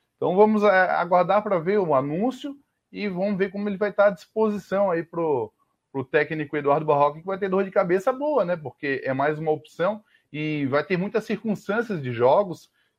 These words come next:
que vai precisar de um, um referência. Ah, o Avaí tá perdendo o jogo e precisa de, né, de ge-, gente de área.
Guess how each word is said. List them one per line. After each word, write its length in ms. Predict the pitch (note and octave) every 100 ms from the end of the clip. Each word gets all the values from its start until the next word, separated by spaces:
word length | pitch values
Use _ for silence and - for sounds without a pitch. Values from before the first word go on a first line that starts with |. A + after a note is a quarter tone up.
| _
que 400 | D3 D3+ D3+ C3
vai 160 | E3+
precisar 440 | G3 G#3 F#3 F#3+ A#3
de 100 | F#3
um, 480 | C#3 A#2 G#2+ G#2+ A2+
um 40 |
referência. 720 | C3+ C3+ C#3+ B2+ A#2 - E2+ - _
Ah, 140 | - D3+
o 60 | C3
Avaí 140 | C#3
tá 120 | D3 D3+
perdendo 340 | D3 C#3 D3+
o 60 | C3+
jogo 260 | D#3 F3
e 40 | D3+
precisa 360 | D#3 - D#3+
de, 500 | E3 D#3 D#3+ D3 A#2+ A2+
né, 160 | C3
de 220 | D#3 B2+ A#2+
ge-, 180 | C3+
gente 320 | B2 D3 D#3 C#3+
de 100 | D3+
área. 320 | D3 A#2+